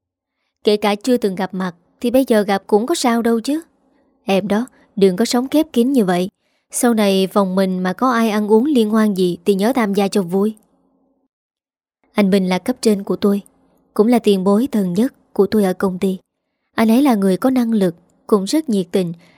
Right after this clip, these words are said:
và hòa đồng nên rất được lòng đồng nghiệp. Mỗi tội lại không được lòng cấp trên,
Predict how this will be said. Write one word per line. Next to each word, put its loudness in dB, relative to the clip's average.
và -2
hòa -2
đồng -4
nên 0
rất -2
được 2
lòng -2
đồng -4
nghiệp. -2
Mỗi 2
tội 2
lại -2
không -2
được 0
lòng -2
cấp -6
trên, -2